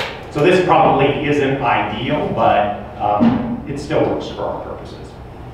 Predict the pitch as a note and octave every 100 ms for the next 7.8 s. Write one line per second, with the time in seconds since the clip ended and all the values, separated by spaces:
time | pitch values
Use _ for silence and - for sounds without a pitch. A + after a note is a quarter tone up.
0 | - - - - - - - - - -
1 | - - - - - - - - - -
2 | - - - - - - - - - -
3 | - - - - - - - - - -
4 | C3 A#2+ A#2 C#3+ D3+ - - E3 D#3+ -
5 | E3 E3 - - - - D4+ D3 D3 D3
6 | C#3+ C#3+ C#3+ - - D#3+ E3 E3+ D#3 -
7 | E3+ E3 D#3 D#3+ D3 C#3+ C#3+ -